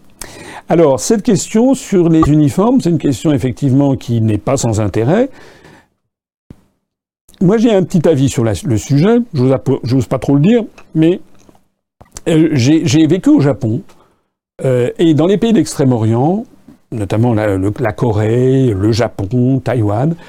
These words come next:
euh, mais c'est vrai aussi d'ailleurs, je crois, au Vietnam, euh, c'est vrai, euh, également en Chine, il y a des uniformes par école, par collège, par lycée, par, par école primaire. Alors évidemment, c'est un peu, euh, surprenant quand on vient de, quand on vient de, d'Europe occidentale,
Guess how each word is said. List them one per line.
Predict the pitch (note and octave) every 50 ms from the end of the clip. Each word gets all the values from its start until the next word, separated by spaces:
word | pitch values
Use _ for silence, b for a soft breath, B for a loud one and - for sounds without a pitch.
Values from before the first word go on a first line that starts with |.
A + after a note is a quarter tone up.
| B B B B B B B B B - -
euh, | C#3+ C3 B2+ B2 A#2+ A#2 G#2+ G2+ G#2+ G#2+ G#2+
mais | A2+ A2+ A2+ A2+
c'est | - - C#3+
vrai | A#2 A#2+ E3+
aussi | D#3+ D3 B2 - - E3
d'ailleurs, | D3 C3+ A#2+ A#2 B2 C3+ C3+ B2+ A2+
je | F#2 G#2+
crois, | - - C3
au | C3 A#2+
Vietnam, | A2 G#2 G#2+ G#2 - B2 A#2 A#2 B2 B2+ C3+ C#3 C3+ A#2
euh, | G#2+ G2+ G2 G2+ G#2+ A2 - - F2+ - - E2
c'est | - - G#2 G2
vrai, | F2+ F2+ A2 B2+ A#2+ G#2
euh, | F#2+ F#2 F2+ F2+ F#2 F#2+ G2 F#2 G2+ G#2
également | G2+ G2 G#2+ A2+ G#2
en | G2+
Chine, | - - G#3 G#3 G3 D#3 C3
il | B2 B2
y | F#3
a | F#3
des | E3 C#3+ A#2+ G#2 D#3+
uniformes | F#3+ C#3 A2 - - D3 F#3 G3+ E3+
par | - C#3+ C3+ B2+
école, | A#2 - - C3 D#3
par | D#3 - - -
collège, | - G#2+ G2 G#2 C#3 C#3+ -
par | - A#2
lycée, | A2+ G#2 F#2 - - A#2 C3 D3
par, | C#3 A#2 A2 G#2 G#2 G#2+
par | G2 - G2 F#2+
école | G2 C3 D3 C3
primaire. | - - G#2+ F#2+ E2+ - B B B B B B B B B B B B B
Alors | - G3+ G3
évidemment, | F3 F#3+ G3+ A3 B3+
c'est | B3 - - C#3
un | - -
peu, | - G3 A3 B3 G#3+ E3+
euh, | C3 A#2+ A#2+ - - - _ _ - C#3+ B2
surprenant | - - - D#3+ - - E3+ E3+ E3 D#3+ D3+
quand | A#2+ B2 A2+ G#2 -
on | A#2
vient | A2 A2 C#3+ C#3+ C3
de, | A2+ A2 G#2+
quand | G2+ - A2+ A2+ -
on | B2 B2
vient | G#2+ A#2 C3 B2+
de, | G#2+ G#2 G2+
d'Europe | G2 F#2 A2 A2 A#2 A2 - A2
occidentale, | G2 - - G2+ G2+ G2 G2+ F#2+ - D#3+ G#3 A#3 G#3+ E3+